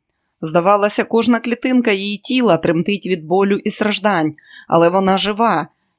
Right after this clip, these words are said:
і це важко повірити. Вона згадала свій смертельний спуск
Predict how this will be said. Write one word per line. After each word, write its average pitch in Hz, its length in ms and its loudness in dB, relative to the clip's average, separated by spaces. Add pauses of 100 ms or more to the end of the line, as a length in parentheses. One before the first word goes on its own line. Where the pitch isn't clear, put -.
(140)
і 180 100 -4
це 185 300 0
важко 170 420 -2
повірити. 180 720 -4 (380)
Вона 185 240 2
згадала 208 500 2
свій 208 220 -2
смертельний 175 640 0
спуск - 540 -10